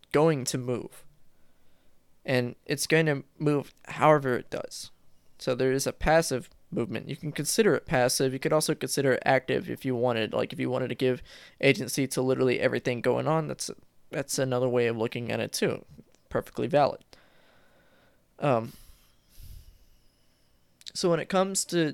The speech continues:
changing and the people that are, like, fatalistic or, um, you know, doomsday, or not even that,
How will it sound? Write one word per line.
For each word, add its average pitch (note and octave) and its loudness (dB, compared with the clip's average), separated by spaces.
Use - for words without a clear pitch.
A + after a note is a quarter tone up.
changing D#3 -2
and C3 -2
the B2+ -4
people D#3+ 0
that D3 2
are, C#3 6
like, C3 2
fatalistic C#3+ -2
or, B2+ 2
um, G2 -4
you D3 -4
know, C3+ 4
doomsday, C#3 -4
or D2+ -10
not G#3+ 2
even C#3+ 0
that, C3 6